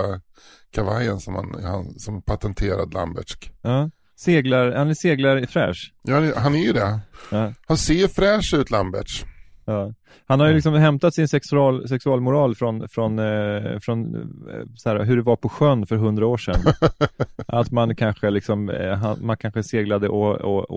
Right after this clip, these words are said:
Speaker 2: och lättade ankar, eller vad heter det? Ju-, eh, vad heter det? I, i motsatsen till lätta ankar. Att man,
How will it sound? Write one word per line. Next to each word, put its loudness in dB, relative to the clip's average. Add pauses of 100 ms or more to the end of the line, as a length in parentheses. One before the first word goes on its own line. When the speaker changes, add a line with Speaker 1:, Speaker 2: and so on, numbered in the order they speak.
Speaker 2:
och -4
lättade -4
ankar, -2
eller -2
vad 2
heter -4
det? -2 (240)
Ju-, -8
eh, -2 (100)
vad -2
heter -2
det? -4
I, -6
i -4 (360)
motsatsen -4
till -10
lätta -8
ankar. -10 (240)
Att -4
man, -2